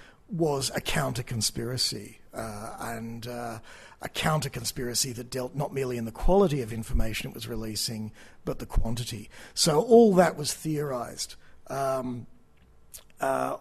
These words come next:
all that was thought through. Um, and that was, if you like, um, Assange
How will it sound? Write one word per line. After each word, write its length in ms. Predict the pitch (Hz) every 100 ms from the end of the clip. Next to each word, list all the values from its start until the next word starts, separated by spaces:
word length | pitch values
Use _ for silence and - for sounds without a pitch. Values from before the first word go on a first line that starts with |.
| -
all 320 | 277 202 190
that 240 | 165 147 -
was 160 | 139
thought 320 | - 147 127 -
through. 420 | - 147 127 117 - - - - -
Um, 540 | 143 143 135 131 135 -
and 140 | 165
that 240 | 180 170 -
was, 560 | 151 147 139 123 - - - - - - - - _ _ _ _ _ - _ _ -
if 300 | 190 - -
you 140 | 160
like, 640 | 160 160 143 143 - - - -
um, 960 | 147 139 143 139 135 135 131 127 - - _ _ _ _ _ _ _ _ _ -
Assange 1080 | 143 - 165 160 160 156 151 143 - -